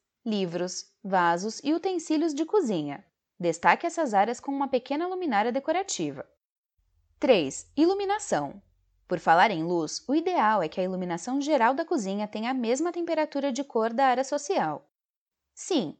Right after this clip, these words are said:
lâmpadas com temperatura mais quente deixarão a cozinha mais aconchegante.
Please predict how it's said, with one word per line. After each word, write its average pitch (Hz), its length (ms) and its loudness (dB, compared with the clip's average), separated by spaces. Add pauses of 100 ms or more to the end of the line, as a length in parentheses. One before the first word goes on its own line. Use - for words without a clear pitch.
(100)
lâmpadas 240 480 2
com 294 120 -2
temperatura 277 540 0
mais 165 240 0
quente 170 380 -6
deixarão 175 500 0
a 302 80 -2
cozinha 262 400 -2
mais 190 280 0
aconchegante. 254 720 -2